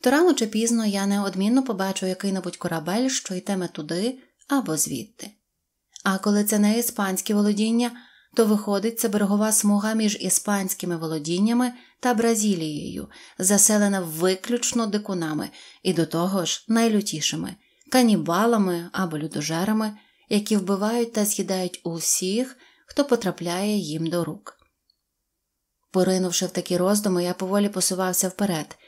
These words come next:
Ця частина острова здалась мені багато приємнішою, ніж та, де я оселився. Скрізь, куди не кинеш оком, савани чи то луки, порослі зеленою травою та квітами і вкриті чудовими гаями.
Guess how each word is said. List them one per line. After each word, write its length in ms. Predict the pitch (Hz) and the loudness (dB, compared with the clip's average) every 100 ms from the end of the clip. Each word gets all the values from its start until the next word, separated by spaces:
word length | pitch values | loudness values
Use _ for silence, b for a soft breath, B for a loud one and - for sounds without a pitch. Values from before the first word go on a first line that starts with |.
| b b b b | b b b b
Ця 160 | - 262 | 0 2
частина 440 | 262 254 233 220 | 4 2 2 2
острова 420 | 220 240 226 208 | 2 0 0 0
здалась 380 | 208 208 202 202 | 2 2 2 2
мені 200 | 196 196 | 0 -2
багато 360 | 190 190 208 208 | -2 0 -2 -2
приємнішою, 840 | 214 226 254 170 160 - 160 165 | -2 0 0 0 -2 -4 -6 -6
ніж 300 | 170 160 151 | -4 -4 -4
та, 340 | - 170 202 240 | -2 0 2 2
де 100 | 208 | 0
я 220 | 165 156 | -2 -2
оселився. 680 | 156 214 208 156 - - - _ _ _ _ _ _ _ - | 0 0 0 0 -2 -2 -6 _ _ _ _ _ _ _ -6
Скрізь, 580 | - 185 170 185 220 - | -4 0 0 0 0 0
куди 200 | 180 180 | -2 -2
не 100 | 175 | -2
кинеш 400 | 196 185 175 - | 0 -2 -2 -2
оком, 380 | 190 202 190 175 | -2 0 -2 -2
савани 800 | - 165 156 175 190 233 208 | -2 -2 -4 -2 0 2 0
чи 140 | - 170 | -2 -4
то 160 | - | -2
луки, 400 | 170 196 208 208 B B B B | -2 0 -2 -4 B B B B
порослі 460 | 214 214 226 220 214 | 2 4 4 2 2
зеленою 440 | 208 202 208 202 | 2 4 4 4
травою 480 | 196 190 190 226 208 | 2 -2 0 0 0
та 140 | 202 | -2
квітами 720 | 180 185 208 208 160 147 139 - _ _ _ _ - | -4 0 0 0 -2 -4 -6 -10 _ _ _ _ -8
і 60 | |
вкриті 380 | 180 - 175 170 | -6 -4 -6 -4
чудовими 600 | - 160 156 190 233 233 | -4 -4 -2 -2 0 0
гаями. 600 | 202 208 202 156 151 - | 0 0 -2 -4 -6 -10